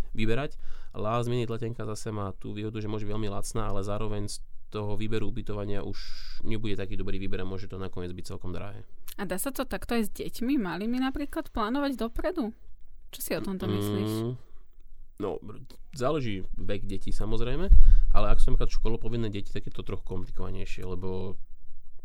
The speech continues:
Speaker 1: školopovinné deti môžu ísť júl, august a potom je tam, sú tam jarné prázdniny, zimné prázdniny
Speaker 2: Áno.
Speaker 1: a myslím si, že jeden, dva
Speaker 2: Ešte
Speaker 1: dni.
Speaker 2: nejaké
Speaker 1: A,
Speaker 2: veľkonočné.
Speaker 1: hej, takže s deťmi je to trochu komplikovanejšie. Takže otázka, ale dá sa to, samozrejme. Či už chceš ísť s deťmi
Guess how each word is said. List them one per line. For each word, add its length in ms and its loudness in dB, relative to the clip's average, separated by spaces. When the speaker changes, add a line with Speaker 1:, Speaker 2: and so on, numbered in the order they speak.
Speaker 1:
školopovinné 580 -4
deti 240 -6
môžu 320 -6
ísť 480 -6
júl, 260 -2
august 480 0
a 80 -10
potom 240 -8
je 80 -8
tam, 320 -6
sú 160 -10
tam 80 -6
jarné 240 -4
prázdniny, 880 -4
zimné 320 -4
prázdniny 640 -4
Speaker 2:
Áno. 80 -10
Speaker 1:
a 100 -10
myslím 320 -6
si, 140 -10
že 180 -6
jeden, 140 -6
dva 160 -8
Speaker 2:
Ešte 80 -6
Speaker 1:
dni. 160 -6
Speaker 2:
nejaké 160 -14
Speaker 1:
A, 100 -14
Speaker 2:
veľkonočné. 460 -4
Speaker 1:
hej, 160 -2
takže 320 -4
s 60 -8
deťmi 180 -6
je 100 -4
to 60 -12
trochu 220 -6
komplikovanejšie. 800 -10
Takže 260 -6
otázka, 380 -10
ale 100 -6
dá 140 -4
sa 80 -6
to, 80 -6
samozrejme. 560 2
Či 120 0
už 120 -4
chceš 100 2
ísť 220 0
s 100 -2
deťmi 340 -4